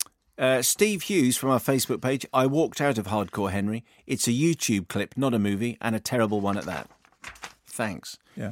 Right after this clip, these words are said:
Speaker 2: I haven't seen it, so I don't know.
Speaker 1: London Has Fallen. Is it, have an opi-, why don't you have an opinion about Hardcore Henry? Just guess at your opinion.
Speaker 2: Uh, no.
Speaker 1: Okay. I think you should.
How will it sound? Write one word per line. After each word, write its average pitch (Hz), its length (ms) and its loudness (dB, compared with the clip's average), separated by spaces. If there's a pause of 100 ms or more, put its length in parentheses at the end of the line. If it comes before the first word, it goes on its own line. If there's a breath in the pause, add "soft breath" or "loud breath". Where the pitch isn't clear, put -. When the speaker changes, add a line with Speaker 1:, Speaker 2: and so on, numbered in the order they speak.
Speaker 2:
I 110 80 2
haven't 156 240 2
seen 139 180 6
it, 113 80 0
so 117 140 6
I - 20 6
don't 113 240 2
know. 98 200 -2 (140)
Speaker 1:
London 165 400 8
Has 143 120 6
Fallen. 131 580 4
Is 139 180 -4
it, - 140 -6
have 202 180 4
an 226 80 2
opi-, 220 220 0
why 214 120 4
don't 247 80 0
you 220 40 2
have 208 120 2
an 180 40 -2
opinion 143 380 0
about 107 180 -2
Hardcore 107 260 -4
Henry? 95 220 -6
Just 175 220 -2
guess 147 200 2
at - 60 -8
your 113 140 -4
opinion. 92 400 -12 (920)
Speaker 2:
Uh, 104 140 6
no. 120 300 4 (360)
Speaker 1:
Okay. - 140 -12 (180)
I - 600 -20
think - 140 -10
you - 40 -16
should. - 200 -14